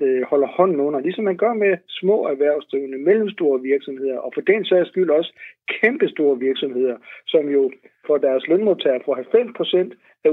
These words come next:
udgifterne dækket, når de sender folk hjem, og for funktionærer får femoghalvfjerds procent af deres udgifter dækket. Kæmpe, kæmpe, kæmpe kompensationsordninger. Så siger jeg bare, når man kan håndtere det, så,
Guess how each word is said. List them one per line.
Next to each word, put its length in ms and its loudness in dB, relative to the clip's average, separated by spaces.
udgifterne 520 -2
dækket, 200 0
når 120 -2
de 100 -8
sender 240 -4
folk 220 2
hjem, 200 -2
og 120 4
for 160 -2
funktionærer 600 0
får 200 4
femoghalvfjerds 640 2
procent 340 -2
af 100 -4
deres 220 -2
udgifter 420 -6
dækket. 240 0
Kæmpe, 480 0
kæmpe, 300 0
kæmpe 360 -2
kompensationsordninger. 1080 -2
Så 60 2
siger 220 4
jeg 80 2
bare, 260 -4
når 140 -6
man 80 -4
kan 160 -8
håndtere 420 -2
det, 100 2
så, 80 2